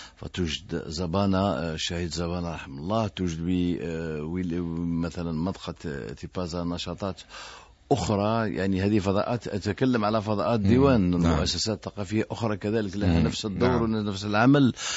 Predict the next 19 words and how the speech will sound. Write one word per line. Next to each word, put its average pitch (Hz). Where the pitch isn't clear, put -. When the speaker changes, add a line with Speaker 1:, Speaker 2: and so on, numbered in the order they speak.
Speaker 1:
آه، 107
الآن 104
فيه 107
جولة 107
ل-، 104
ل-، 98
ل-، 92
ل-، 90
ل-، 92
المطرب 90
خالد 107
عبر 92
ولايات 92
الجنوب. 110
ففي -
حاجات 165
كثيرة 175
يعني 87
نشاطات. 69